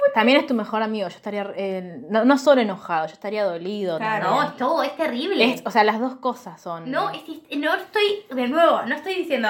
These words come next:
Speaker 1: "Vamos a
Speaker 2: No,
Speaker 1: matar
Speaker 2: pero me
Speaker 1: a
Speaker 2: estoy
Speaker 1: Sirius".
Speaker 2: poniendo en su lugar
Speaker 1: Estoy
Speaker 2: también y yo
Speaker 1: poniendo
Speaker 2: también voy y te mato, ¿entendés?
Speaker 1: Yo voy y
Speaker 2: Como,
Speaker 1: te mato,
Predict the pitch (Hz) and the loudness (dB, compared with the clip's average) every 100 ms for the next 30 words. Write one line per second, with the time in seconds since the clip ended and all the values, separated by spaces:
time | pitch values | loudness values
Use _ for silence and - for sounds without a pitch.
0 | 214 208 233 240 247 330 311 269 277 359 | -2 2 2 4 4 6 6 4 4 2
1 | 349 359 349 311 262 285 311 294 294 330 | 2 2 0 2 4 4 4 0 0 0
2 | 349 320 302 285 262 262 240 233 226 226 | 2 2 4 4 4 4 0 2 2 2
3 | 196 185 190 185 185 214 - 226 208 190 | -4 -4 -6 -4 0 0 2 4 6 4
4 | 370 403 | 2 0